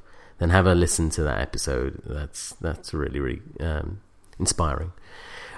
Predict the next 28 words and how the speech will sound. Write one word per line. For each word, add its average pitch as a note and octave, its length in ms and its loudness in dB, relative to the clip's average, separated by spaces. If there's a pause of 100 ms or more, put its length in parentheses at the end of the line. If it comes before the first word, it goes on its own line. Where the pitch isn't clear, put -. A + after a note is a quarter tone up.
(120)
We B2 80 8
also C#3+ 240 8
talked C3 240 6
with A#2 240 4
Doctor - 300 4
Emily G#2+ 360 6
Lovegrove, B2+ 520 6
who's, G2+ 360 4
um, F#2 440 4 (380)
uh, F2 260 0
an F#2+ 120 4
expert F#2 640 2 (280)
in E2+ 640 2 (120)
anti-bullying. F#2 840 2 (580)
Um, E2+ 440 2
she's, E2+ 640 -2
uh, D#2+ 280 0 (140)
a - 100 -18
consultant E2 840 0
in D#2+ 200 -2
anti-bullying D#2 680 -4
and D#2 80 -2
anti-bullying D2 500 -4
strategy. - 520 -6
She's F2+ 200 0
also E2 360 2
an E2 60 -2 (300)
academic. D2+ 760 -4